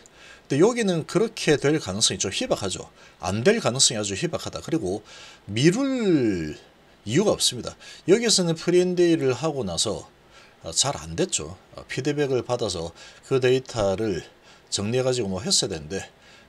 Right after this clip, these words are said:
어, 피드백을 받은 부분이 있었기 때문에. 근데 여기에서는 피드백을 뭐 받는다,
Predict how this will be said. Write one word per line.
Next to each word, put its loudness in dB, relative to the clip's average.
어, -14
피드백을 -2
받은 -2
부분이 -6
있었기 0
때문에. -14
근데 4
여기에서는 4
피드백을 2
뭐 0
받는다, -4